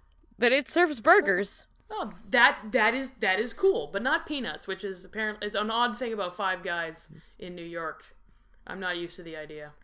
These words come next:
Speaker 1: Apparently, it doesn't advertise at all, though. You have to know that it's there.
Speaker 2: Mm. You have to know it's there.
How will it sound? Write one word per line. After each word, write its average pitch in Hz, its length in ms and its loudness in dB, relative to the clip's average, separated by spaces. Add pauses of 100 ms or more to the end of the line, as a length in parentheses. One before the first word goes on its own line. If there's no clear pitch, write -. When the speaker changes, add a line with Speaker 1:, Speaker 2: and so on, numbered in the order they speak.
(260)
Speaker 1:
Apparently, 311 520 6
it 220 260 2
doesn't 269 200 4
advertise 254 380 2
at 220 60 4
all, 214 160 8
though. 131 180 2
You 196 180 0
have 226 180 4
to 233 40 -8
know 226 120 2
that 226 120 4
it's 196 140 0
there. 165 300 0
Speaker 2:
Mm. 226 320 -2 (800)
You 220 160 -4
have 202 300 4
to 220 60 -4
know 185 160 -4
it's 165 140 -8
there. 139 360 -8